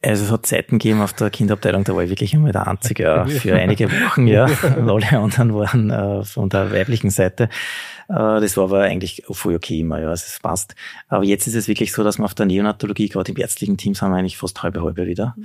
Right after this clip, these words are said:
Speaker 2: Mhm.
Speaker 1: Und, äh, das ist eine ganz eine gute Mischung, muss man sagen. Also,
Speaker 2: Mhm.
Speaker 1: das passt gut. Von der Pflege ist es wirklich so, dass wir eigentlich derzeit, also wir haben zwei Männer, und sonst sind der Rest sind, äh, von der Pflege, ist, ist von der Pflege ist weiblich.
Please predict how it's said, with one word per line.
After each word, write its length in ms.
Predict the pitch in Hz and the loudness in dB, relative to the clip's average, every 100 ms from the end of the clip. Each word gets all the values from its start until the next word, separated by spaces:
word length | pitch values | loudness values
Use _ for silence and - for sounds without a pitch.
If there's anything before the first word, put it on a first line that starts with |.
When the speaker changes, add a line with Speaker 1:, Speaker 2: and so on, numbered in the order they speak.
| - | -2
Speaker 2:
Mhm. 280 | 120 131 160 - | 0 0 -6 -4
Speaker 1:
Und, 500 | 107 104 104 104 107 | 0 2 2 0 -2
äh, 200 | 101 98 | -2 -2
das 360 | 104 - - - - - | -2 -6 -10 -14 -20 -6
ist 220 | 135 - | -2 2
eine 120 | 107 | 2
ganz 200 | 101 98 | 2 -2
eine 80 | 104 | -2
gute 220 | 101 92 | -2 0
Mischung, 320 | 80 - 85 78 | 0 -2 -4 -6
muss 140 | - | -6
man 80 | 90 | -10
sagen. 220 | - - | -8 -6
Also, 220 | 107 - 90 90 - _ - | -4 -2 -2 -2 -8 _ -10
Speaker 2:
Mhm. 60 | |
Speaker 1:
das 140 | 95 - | -8 -6
passt 280 | 92 - | -6 -6
gut. 180 | - 107 | -2 -2
Von 160 | - 95 | 0 -2
der 100 | 95 | -2
Pflege 240 | - 92 | -2 -2
ist 80 | 101 | 0
es 160 | 95 98 | -2 -4
wirklich 260 | 98 98 | -4 -4
so, 140 | - 95 | -4 -4
dass 220 | 92 - | -4 -2
wir 220 | 92 92 - - - _ | -2 -4 -12 -20 -20 _
eigentlich 300 | - 90 87 | -4 -2 -2
derzeit, 320 | - 87 98 95 | -2 -2 -2 -2
also 160 | 90 | -2
wir 20 | |
haben 140 | 95 90 | -4 -2
zwei 180 | - 92 | 0 0
Männer, 420 | 92 101 110 - _ _ _ - | 0 0 -2 -4 _ _ _ -10
und 440 | - 104 101 98 98 | 0 2 4 2 0
sonst 280 | 95 - | -2 -2
sind 160 | - 90 | -2 -2
der 280 | 98 101 98 | 0 -2 -4
Rest 220 | - - | -6 -6
sind, 200 | - 87 | -4 -2
äh, 240 | - 101 95 | -4 -6 -8
von 160 | - | -8
der 100 | - | -8
Pflege, 320 | - 98 92 90 | -6 -4 0 -2
ist, 240 | - - - | -2 -6 -6
ist 140 | 101 | -8
von 140 | - 98 | -6 -8
der 80 | - | -4
Pflege 260 | 123 107 | -4 -2
ist 140 | 113 - | -2 -4
weiblich. 380 | - 117 - | -6 -10 -10